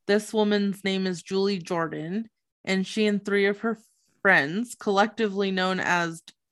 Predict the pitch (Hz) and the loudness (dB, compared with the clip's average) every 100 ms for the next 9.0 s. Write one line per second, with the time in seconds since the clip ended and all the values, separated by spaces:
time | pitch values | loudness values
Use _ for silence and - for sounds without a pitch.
0 | _ - 175 160 165 165 156 - 185 330 | _ 0 2 0 -4 -4 -6 0 2 2
1 | - - 160 143 143 196 254 - - _ | -2 -12 -12 -10 -8 -10 -10 -16 -20 _
2 | _ _ _ _ _ _ _ - - 233 | _ _ _ _ _ _ _ -20 0 4
3 | 233 247 - 220 220 214 214 208 202 196 | 4 4 2 0 0 0 0 0 -2 -4
4 | 190 190 196 196 190 180 175 160 226 294 | 0 0 0 -4 -6 -4 -4 -2 -2 -2
5 | 254 180 - 180 160 170 - 170 214 226 | -2 -4 -4 -8 -6 -6 -8 -6 -6 -8
6 | - 196 190 233 254 269 240 208 208 185 | -6 -6 0 2 4 2 2 0 0 2
7 | 208 202 202 - 208 196 - 185 - - | 2 2 0 -2 -4 -2 -2 -2 -2 2
8 | 202 190 247 302 - 254 240 302 202 160 | 2 2 2 0 0 2 4 4 2 -2